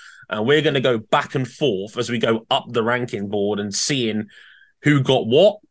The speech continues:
what people like about the launch, what we don't like about the launch, and just the general vibe of where we thought all the teams are at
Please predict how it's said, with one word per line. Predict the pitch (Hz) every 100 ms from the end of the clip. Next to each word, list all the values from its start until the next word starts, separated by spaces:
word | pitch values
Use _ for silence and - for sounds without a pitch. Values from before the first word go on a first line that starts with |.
| _ -
what | 120 127 -
people | 123 113 104
like | 143 151
about | 175 180 190
the |
launch, | 185 190 139
what | 117
we | 107
don't | 127 135
like | 151 151
about | 156 151 156
the | 151
launch, | 156 156 147
and | 196
just | 330 226 -
the | 117
general | 135 135 131 123 113
vibe | 107 117 110 101
of | 98 92
where | 98 98 98 120 123
we | 110
thought | 104 123 113 104
all | 107
the | 101
teams | 98 117 110 101
are | 95 110
at | 101 92 -